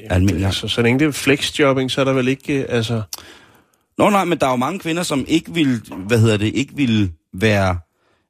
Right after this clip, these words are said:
Speaker 2: øh, altså som vil gå på arbejde på grund af stærke smerter, fordi at de vil jo ikke have en sygedag,
Speaker 1: Mm.
Speaker 2: ikke?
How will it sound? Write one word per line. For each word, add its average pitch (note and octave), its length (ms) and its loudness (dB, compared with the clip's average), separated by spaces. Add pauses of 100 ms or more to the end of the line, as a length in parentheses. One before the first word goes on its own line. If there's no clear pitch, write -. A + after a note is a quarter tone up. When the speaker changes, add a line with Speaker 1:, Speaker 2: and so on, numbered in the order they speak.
Speaker 2:
øh, C2 640 -10
altså G2 160 0
som A#2+ 140 4
vil A2+ 80 4
gå A2+ 120 2
på E2+ 80 -6
arbejde B2 360 -2
på - 60 -6
grund A2+ 220 -2
af A2+ 60 -2
stærke G2+ 300 0
smerter, F#2 340 -2
fordi C3 420 -4
at G2+ 100 0 (180)
de A2 80 2
vil F#2+ 120 0
jo G2 80 4
ikke B2 200 0
have A2+ 160 4
en A#2+ 60 0
sygedag, C3 380 0
Speaker 1:
Mm. F2 120 -6 (200)
Speaker 2:
ikke? E3+ 160 -2